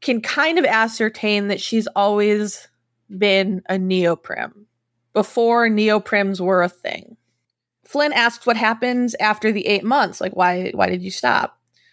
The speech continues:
Well, Wilf fell sick and he would have died. So Alita brought him back in. She gave up everything, and they went back into society, and they stopped living that free life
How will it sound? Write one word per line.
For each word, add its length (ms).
Well, 380
Wilf 440
fell 280
sick 760
and 120
he 100
would 140
have 140
died. 440
So 460
Alita 400
brought 380
him 200
back 440
in. 540
She 180
gave 200
up 200
everything, 680
and 180
they 80
went 280
back 340
into 460
society, 920
and 160
they 100
stopped 380
living 480
that 200
free 380
life 560